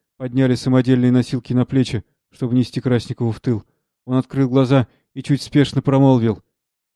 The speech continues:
"Не послушался я вас, товарищ лейтенант".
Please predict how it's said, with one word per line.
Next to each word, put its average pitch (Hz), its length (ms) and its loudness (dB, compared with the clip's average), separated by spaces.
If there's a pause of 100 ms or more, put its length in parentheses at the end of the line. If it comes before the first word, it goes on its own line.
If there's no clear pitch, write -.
(640)
"Не 113 120 -6
послушался 123 800 -4
я 110 140 0
вас, 101 280 -6 (120)
товарищ 104 360 -6
лейтенант". 104 540 -6